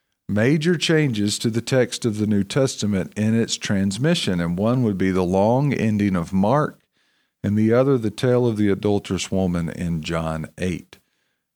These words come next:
And none of those compromise the message of the gospel. Uh, so, yes, if someone were to say to you, "You know your Bible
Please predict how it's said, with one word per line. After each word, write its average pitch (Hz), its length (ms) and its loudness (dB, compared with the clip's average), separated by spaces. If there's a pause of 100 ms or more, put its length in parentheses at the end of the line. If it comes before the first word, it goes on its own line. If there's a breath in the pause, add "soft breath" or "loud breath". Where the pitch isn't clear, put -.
And 90 180 -4
none 117 180 2
of 107 140 0
those 104 540 0
compromise 95 800 -2
the 85 340 -2 (160)
message 98 640 0
of 87 280 -6
the 87 120 -4
gospel. 87 680 -4 (560)
Uh, - 260 -6
so, 131 380 0 (880)
yes, 165 440 4
if 117 180 -4
someone 151 460 2
were 139 160 4
to 127 160 -2
say 160 480 2
to 117 180 -2
you, 107 580 2
"You 127 220 2
know 170 260 4
your 107 220 2
Bible 95 720 2